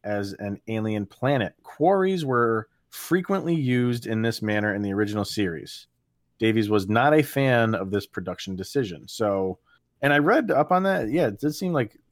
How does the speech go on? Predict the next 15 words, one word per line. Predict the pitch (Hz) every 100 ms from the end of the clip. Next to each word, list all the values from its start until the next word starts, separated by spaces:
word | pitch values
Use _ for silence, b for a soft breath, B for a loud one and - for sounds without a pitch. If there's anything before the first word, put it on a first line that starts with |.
| -
there's, | 110 101 _ _ -
there's | 107 98
a | 95
lot | 95 104 113
of, | 104 95
like, | 95 90 95
uh, | 90 90 87 95 _ -
not | 190 180
so |
much | 160 135 -
so | 123
far | - 117 113 107 98
in | 95
the | 90
revival, | 87 87 98 117 139